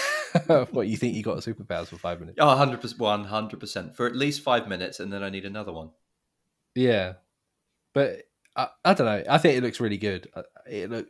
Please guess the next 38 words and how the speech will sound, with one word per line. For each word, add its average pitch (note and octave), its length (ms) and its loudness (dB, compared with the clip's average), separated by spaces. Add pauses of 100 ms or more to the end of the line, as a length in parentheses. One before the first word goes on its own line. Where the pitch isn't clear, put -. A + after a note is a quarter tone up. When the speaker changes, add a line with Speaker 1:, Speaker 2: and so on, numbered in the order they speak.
Speaker 1:
yeah, - 300 4
it's - 140 -4
nothing G2+ 460 0 (520)
groundbreakingly G#2 1200 2
original, F2+ 380 -6
but - 120 -6
I, G2+ 100 -2
th-, G#2 140 -8
I A2 40 -2
Speaker 2:
Who's A#2 60 2
Speaker 1:
like A#2+ 100 6
Speaker 2:
in A#2+ 40 2
Speaker 1:
the B2 60 -2
Speaker 2:
this? D3+ 80 -2
Speaker 1:
fact - 160 0
that G2+ 140 -8
they G#2+ 80 -2
only G#2 180 0
last G#2 260 2
for, - 80 -6
like, G2 320 -4
five - 640 2
minutes. G#2 440 -6 (440)
'Cause, A2+ 120 0
like, A2+ 140 4
I A2 80 0
think B2+ 220 -2
Gordon-Levitt, A2 680 -2
by A2+ 140 0
the A2 80 -4
look A#2 160 -2
of G#2+ 40 -4
the G#2 60 -4
trailer, G#2 240 -2
he G2 120 -8
plays, G2 420 -8
like, - 180 -12
a, F#2 180 -6